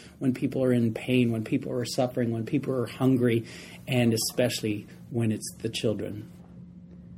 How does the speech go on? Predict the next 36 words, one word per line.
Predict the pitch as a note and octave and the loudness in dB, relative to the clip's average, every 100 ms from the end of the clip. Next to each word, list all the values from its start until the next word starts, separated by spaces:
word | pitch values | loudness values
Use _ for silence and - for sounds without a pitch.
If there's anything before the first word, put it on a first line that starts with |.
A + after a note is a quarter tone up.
| - - - | -18 -10 6
Another | C#3+ E3+ D#3 | 10 12 12
one, | C3 A2+ - - - - - - - - | 10 6 -2 -14 -20 -20 -20 -20 -14 -6
Psalm | - D#3+ | 0 0
twenty-two. | D#3+ F#3+ F#3 F3 - F#3 A#2+ - - - - - - - - | 4 6 8 6 6 6 4 -2 -16 -20 -20 -20 -20 -8 0
If | E3 | 4
you're | F#3+ | 6
not | A#3+ - | 6 4
familiar | A3 G#3+ G3+ | 4 6 4
with | E3 | 4
Psalm | F#3 F#3 | 0 0
twenty-two, | F3+ F#3 F#3 F#3+ D#3+ C#3+ - | 0 0 0 2 4 2 2
I | |
encourage | D3 C#3 F#3 E3+ | 0 4 4 4
you | E3 | 2
to | D3+ | 2
read | D3+ | 2
it | D#3 | 0
today | D#3+ C#3+ C#3+ | 0 0 2
after | D3 D3 | 0 -4
the | C3 | -8
study's | - C#3+ C3 B2 | -4 -4 -2 -2
over. | B2 | -2
Psalm | - E3+ A#3 | 0 0 0
twenty-two | - C4 C4+ - A3+ | 2 4 4 6 8
is | G3+ F3 | 8 6
a | |
psalm | D#3 F3 F3 | 0 2 2
you | D#3+ | 0
cannot | D#3+ - F3 F3 F3+ A3 | -2 -2 0 2 0 -2
help | - F#3 F3+ D3 | -4 -2 -2 0
but | D#3 D#3 | 0 0
read | D3 D3+ F3+ C#3 B2+ D3 | 0 2 4 2 0 0
and | - D#3+ | 4 8
go, | D#3 C#3 C3 - | 8 8 4 -2
"Wow, | E3+ G#3+ E3+ A2+ G#2 | -2 2 2 0 2
this | F#3+ | 2